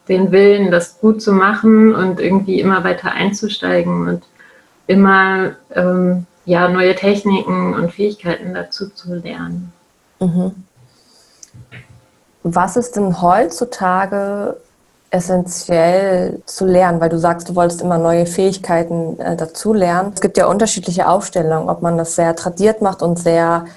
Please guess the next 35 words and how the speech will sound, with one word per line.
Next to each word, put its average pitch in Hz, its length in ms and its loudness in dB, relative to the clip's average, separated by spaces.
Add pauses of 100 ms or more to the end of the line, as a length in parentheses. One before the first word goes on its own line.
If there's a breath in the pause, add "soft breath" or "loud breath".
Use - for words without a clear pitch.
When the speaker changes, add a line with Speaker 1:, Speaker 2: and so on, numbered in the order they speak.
Speaker 2:
seinen 165 280 0
eigenen 175 280 2
Stil 190 260 0
gefunden 202 420 -2
hat 185 140 -2
und 170 120 -2
vielleicht 165 320 -4
nicht 226 320 -2
so 208 260 -2
viel - 200 -4
experimentiert 208 920 -2
oder 185 260 2
ob 170 120 -2
man 175 180 -2
halt 175 240 0 (560 loud breath)
sehr, 170 720 2 (160)
ja, 160 420 -6
mit 180 220 0
der 175 140 4
Zeit 190 480 -2
geht 196 240 -2
oder 175 140 2
mit 180 200 0
den 175 120 0
neuen 170 220 2
Techniken 190 600 -4
und 170 260 -2
immer 170 560 -2 (220)
gerne 180 340 0
was 175 200 -4
Neues 190 460 -2
lernt. 180 400 0 (600 loud breath)
Würdest 190 340 2
du 190 60 0
sagen, 180 640 0